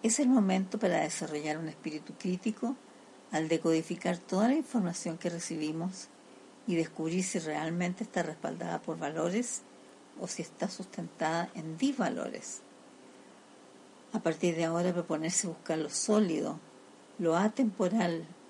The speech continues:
lo profundo y lo verdadero. Ya no queremos más piedrecillas que parezcan brillantes. Queremos el real y brillante valor de la verdad. Y también hoy es el momento para desarrollar una profunda compasión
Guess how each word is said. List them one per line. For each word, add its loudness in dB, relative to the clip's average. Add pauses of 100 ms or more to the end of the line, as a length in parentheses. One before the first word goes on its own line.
lo -2
profundo 4
y 6
lo 4
verdadero. 0 (720)
Ya 4
no 4
queremos 4
más 2
piedrecillas 4
que -4
parezcan -2
brillantes. -4 (720)
Queremos 2
el -2
real -2 (720)
y 0
brillante 0
valor -2
de -4
la -2
verdad. -6 (2000)
Y 2
también 8
hoy 6
es -2
el 4
momento 0
para 4
desarrollar -4
una -2
profunda 0
compasión 0